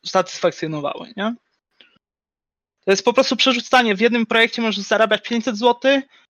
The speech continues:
y, spędzać na nim tam trzydzieści minut dziennie, a na drugi, no,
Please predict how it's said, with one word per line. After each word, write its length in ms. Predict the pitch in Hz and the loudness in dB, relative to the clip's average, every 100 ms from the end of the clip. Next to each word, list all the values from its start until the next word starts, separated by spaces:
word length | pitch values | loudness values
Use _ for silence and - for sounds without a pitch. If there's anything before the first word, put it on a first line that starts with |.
| _ 196 | _ 2
y, 360 | 208 208 180 165 | 4 4 2 -6
spędzać 460 | - - 220 220 | -6 -2 2 2
na 100 | 202 214 | 2 0
nim 220 | 214 208 | 0 0
tam 160 | 214 | -2
trzydzieści 400 | 202 - 226 - | 0 -2 -2 0
minut 220 | 220 226 196 | 0 0 -2
dziennie, 500 | 220 240 247 254 240 | 0 0 2 4 4
a 140 | 208 | 2
na 120 | 202 | -2
drugi, 560 | 202 214 208 220 214 208 _ | -4 -8 -6 -2 -2 -4 _
no, 120 | 208 | -6